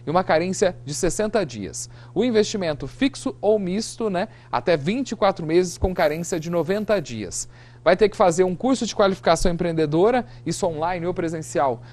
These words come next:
no Sebrae. Aqui em Votuporanga a gente tem, atende toda a nossa região, né? Apresentar uma avalista e não pode ter restrições de crédito, tá? A gente também tem pros empreendedores que têm C N P J. Esses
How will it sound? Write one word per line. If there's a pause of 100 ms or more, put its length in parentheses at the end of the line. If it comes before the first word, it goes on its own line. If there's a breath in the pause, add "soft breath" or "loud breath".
no
Sebrae.
Aqui
em
Votuporanga
a
gente
tem,
atende
toda
a
nossa
região,
né? (360 loud breath)
Apresentar
uma
avalista (180 loud breath)
e
não
pode
ter
restrições (100)
de
crédito,
tá? (320 loud breath)
A
gente
também
tem
pros
empreendedores (160)
que
têm
C
N
P
J. (280 loud breath)
Esses